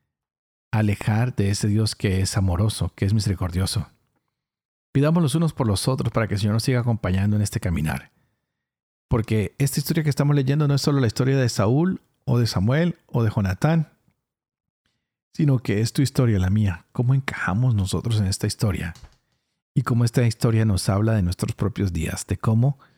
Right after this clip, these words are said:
tú y yo debemos acercarnos al Señor, cómo tenemos que serle fiel a este Dios que es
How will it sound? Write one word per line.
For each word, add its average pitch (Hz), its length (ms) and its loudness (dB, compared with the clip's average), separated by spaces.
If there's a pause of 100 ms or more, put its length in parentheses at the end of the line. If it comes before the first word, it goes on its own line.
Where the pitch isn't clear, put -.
(300)
tú 131 100 0
y 107 60 2
yo 107 140 4
debemos 107 320 2
acercarnos 98 500 0
al 98 100 0
Señor, 78 400 -4 (560)
cómo 117 220 0
tenemos 104 300 0
que 110 100 0
serle 104 280 0
fiel 107 280 0
a 104 60 2
este 104 200 0
Dios 113 280 2
que 95 260 0
es - 260 -4